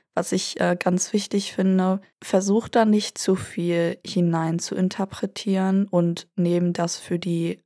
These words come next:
einzige Wahrheit wahr, denn es gibt so viel mehr. Zum Beispiel finde ich immer, in dem Spirituellen gibt es so verschiedene Richtungen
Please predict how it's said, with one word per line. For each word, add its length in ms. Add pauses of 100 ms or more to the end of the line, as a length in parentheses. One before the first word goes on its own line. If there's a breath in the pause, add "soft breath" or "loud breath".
einzige 640
Wahrheit 600
wahr, 340
denn 240
es 180
gibt 220
so 140
viel 200
mehr. 380 (460 soft breath)
Zum 200
Beispiel 800 (220)
finde 380
ich 280
immer, 520
in 140
dem 160
Spirituellen 960
gibt 240
es 160
so 160
verschiedene 680
Richtungen 720